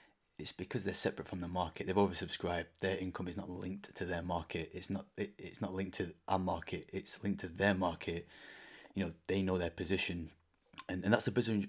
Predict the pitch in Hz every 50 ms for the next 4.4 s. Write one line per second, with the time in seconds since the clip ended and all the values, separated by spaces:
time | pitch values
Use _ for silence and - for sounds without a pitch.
0 | - - 104 101 107 - 117 117 135 123 107 101 92 92 90 90 87 85 82 -
1 | - 101 101 101 - - 95 - 98 - 143 123 - - - - _ - - -
2 | - - - - 110 107 - - - 104 98 98 95 92 95 - - _ _ _
3 | _ - - 98 90 95 95 95 - - - - 95 92 95 95 95 92 - -
4 | - 98 - - 101 104 101 101